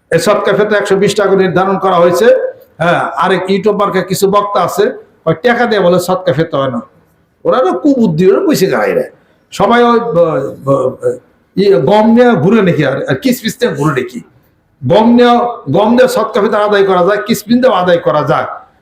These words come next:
সদকা ফেতরা আপনি গম দিয়ে আদায় করেন, গম নাই, গমের পরিমাণ টাকা আপনি গরিব মানুষকে আপনি দিয়ে দেন, যাদের প্রতি সদকা, সদকা ফেতরা হয়। সদকা ফেতরা আদায় হয়ে যাবে, গরিব মানুষ এই টাকা দিয়া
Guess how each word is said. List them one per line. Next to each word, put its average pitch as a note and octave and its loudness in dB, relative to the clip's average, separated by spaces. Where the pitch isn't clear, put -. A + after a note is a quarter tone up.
সদকা F#3 0
ফেতরা A3+ 2
আপনি G#3 0
গম G#3+ 2
দিয়ে G#3+ 0
আদায় G#3+ 0
করেন, A3 0
গম A3 4
নাই, B3 2
গমের G#3+ 0
পরিমাণ G#3+ 0
টাকা G3+ -4
আপনি F3 0
গরিব G#3 2
মানুষকে F#3 0
আপনি F3+ 0
দিয়ে E3 2
দেন, C#3+ -2
যাদের D3+ -2
প্রতি C#3 -6
সদকা, D3 -4
সদকা D#3 -4
ফেতরা C3 -2
হয়। G#2+ -4
সদকা G3 -2
ফেতরা G#3 0
আদায় G3+ 0
হয়ে G3+ 2
যাবে, G3+ -2
গরিব G3+ 2
মানুষ A3 -2
এই G#3+ 2
টাকা A3 -2
দিয়া G3+ 0